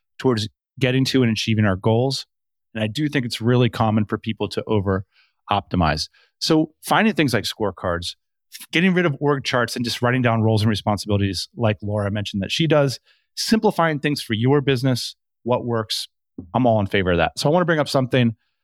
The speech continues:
that I think is underrated in our community, an underrated process that actually for your input has an incredible amount of output.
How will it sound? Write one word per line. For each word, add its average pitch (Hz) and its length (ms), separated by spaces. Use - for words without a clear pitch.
that 131 100
I 143 140
think 135 200
is 107 180
underrated 131 760
in 92 140
our 87 220
community, 80 420
an 120 120
underrated 143 1040
process - 580
that 123 100
actually 135 340
for 147 220
your 123 240
input 165 460
has 120 180
an 120 60
incredible 143 680
amount 110 240
of 104 80
output. 92 380